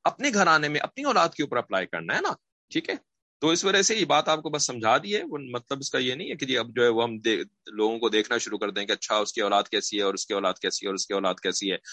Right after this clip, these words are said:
اور اولاد کی بنیاد پر، بنیاد پر جو ہے وہ فیصلے کرتے پھریں کہ جی وہ واقعی نیک ہے، کہ وہ کچا نیک ہے، کہ وہ پکا نیک ہے، کہ وہ آدھا نیک ہے، کہ وہ پورا نیک ہے، ہے نا؟ یہ تو ہمارا اپنا بیڑا غرق ہو جائے گا نا اس طریقے سے اگر ہم کرنا شروع کر دیں گے تو۔ ٹھیک ہے؟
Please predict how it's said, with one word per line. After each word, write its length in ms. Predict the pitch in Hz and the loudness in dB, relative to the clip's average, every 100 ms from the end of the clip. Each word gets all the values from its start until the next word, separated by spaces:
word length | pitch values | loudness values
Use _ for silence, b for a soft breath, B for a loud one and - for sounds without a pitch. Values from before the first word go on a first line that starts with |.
| B | B
اور 120 | 107 - | -4 0
اولاد 280 | 107 110 120 | 2 2 2
کی 140 | 131 | 0
بنیاد 260 | 110 107 104 | -2 -2 -2
پر، 60 | 110 | -6
بنیاد 420 | 90 104 107 107 - | -8 -6 -2 -2 -2
پر 100 | 107 | -2
جو 100 | 104 | -2
ہے 40 | |
وہ 100 | 104 | -2
فیصلے 340 | 98 101 - 117 | 0 -2 0 0
کرتے 260 | 110 - | 0 -2
پھریں 240 | 104 104 92 _ _ - | -2 0 -2 _ _ -6
کہ 80 | 113 | 0
جی 120 | 113 104 | 0 2
وہ 140 | 107 | 4
واقعی 320 | 101 101 123 | 4 2 0
نیک 280 | 117 113 107 | 0 -2 -2
ہے، 120 | 107 | -4
کہ 100 | 104 | -2
وہ 120 | 104 | -4
کچا 320 | 98 110 120 110 | -2 0 0 2
نیک 240 | 104 101 | 0 -2
ہے، 80 | 101 | -2
کہ 120 | 101 | -2
وہ 100 | 98 | -4
پکا 320 | 95 104 110 | -4 -2 0
نیک 260 | 101 101 - | 0 -2 -2
ہے، 80 | 101 | -2
کہ 100 | 104 | 0
وہ 160 | 98 | 2
آدھا 240 | 87 104 113 | 2 4 2
نیک 220 | 107 101 | 0 -2
ہے، 80 | 101 | -2
کہ 100 | 104 | -2
وہ 140 | 98 | -4
پورا 280 | - 110 110 | 0 2 2
نیک 280 | 101 95 98 | 0 -2 -4
ہے، 40 | - _ _ _ - | -8 _ _ _ -6
ہے 60 | 165 | -4
نا؟ 100 | 208 - | -4 -4
یہ 200 | 101 147 | 0 2
تو 220 | 196 185 | 4 4
ہمارا 240 | 135 139 | 4 2
اپنا 180 | 165 - | 2 0
بیڑا 220 | 254 156 | 2 2
غرق 280 | 131 113 101 | 4 2 0
ہو 40 | 90 | -2
جائے 160 | 87 | -2
گا 60 | 123 | -4
نا 80 | 117 | -6
اس 100 | - | -4
طریقے 240 | 147 151 | -2 -2
سے 120 | 143 | -2
اگر 140 | 117 110 | -2 -2
ہم 120 | 110 - _ _ _ _ - | -4 -12 _ _ _ _ -2
کرنا 200 | 110 104 | 0 0
شروع 180 | 98 95 | -2 -4
کر 160 | 98 | -4
دیں 200 | 85 85 | -4 -6
گے 80 | 80 | -8
تو۔ 160 | - 76 _ B B B | -10 -14 _ B B B
ٹھیک 240 | - 123 | -10 -8
ہے؟ 60 | 151 | -8